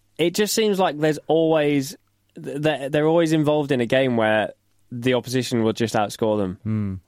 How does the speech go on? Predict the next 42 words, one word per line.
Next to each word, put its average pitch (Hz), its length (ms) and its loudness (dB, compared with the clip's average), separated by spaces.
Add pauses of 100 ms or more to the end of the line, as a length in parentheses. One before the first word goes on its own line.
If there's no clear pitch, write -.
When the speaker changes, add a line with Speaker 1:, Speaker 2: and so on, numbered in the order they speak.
Speaker 1:
Um, 113 480 0 (180)
even 135 300 2
looking 131 220 0
back 123 160 -2
to - 80 -8
the 123 80 -2
start 123 220 -2
of 120 80 -4
the 117 60 -4
season, 131 500 0 (420)
um, 104 460 -2 (100)
obviously 110 320 -4
the 107 140 -4
Philly 120 320 -2
game, 127 260 0
which 120 180 -6
we're 120 60 -6
gonna 123 180 -2
<laughs> - 0 -
talk 143 240 -2
about 131 280 0
in 120 80 -2
a 117 80 0
bit 127 160 0
as 120 180 -4
well, 123 260 0 (300)
it 139 120 0
seems 165 260 2
like 156 120 2
they're 151 120 0
just 147 220 -2
always 151 280 2
on 143 100 0
the 131 80 2
back 123 260 -2
foot 127 260 -2 (480)
in 120 160 0
games. 110 480 -2 (340)
Speaker 2:
Yeah, 135 380 0
well, 147 120 0
they've 151 160 -6
scored, 143 640 0